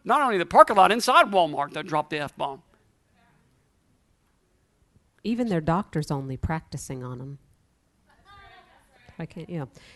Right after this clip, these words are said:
Speaker 2: And it'll be easy, except for you introverts, who will be easy after you open your mouth. The hard part is doing the talking. Do you want me to continue?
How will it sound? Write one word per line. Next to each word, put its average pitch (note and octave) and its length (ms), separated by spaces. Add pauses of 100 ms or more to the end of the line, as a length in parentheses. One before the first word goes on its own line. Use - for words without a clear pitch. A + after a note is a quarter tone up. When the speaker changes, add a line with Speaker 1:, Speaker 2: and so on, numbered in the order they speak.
Speaker 2:
And G3 140
it'll A3+ 160
be A3+ 200
easy, F3 400
except - 440
for G#3 80
you G3 160
introverts, E3 960 (140)
who E3 120
will F#3 120
be F3+ 220
easy F#3 300
after E3 320
you C#3+ 140
open - 240
your - 100
mouth. - 460 (1300)
The G3+ 120
hard F3 220
part E3 240
is D3+ 140
doing D3 220
the D3 80
talking. D3+ 400
Do - 540
you E3+ 80
want D#3+ 40
me D#3 80
to - 60
continue? D#3 360